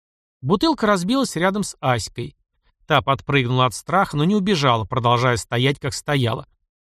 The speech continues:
«Проваливай, а то я тебе въебу!» — снова крикнула Каролина. «Проваливаю», — ответила она через некоторое время.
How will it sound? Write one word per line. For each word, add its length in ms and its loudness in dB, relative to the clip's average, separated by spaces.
«Проваливай, 580 4
а 40 -8
то 80 -4
я 100 4
тебе 220 0
въебу!» — 540 0
снова 400 0
крикнула 400 0
Каролина. 520 -2
«Проваливаю», — 720 0
ответила 480 0
она 160 2
через 300 -2
некоторое 360 0
время. 380 -2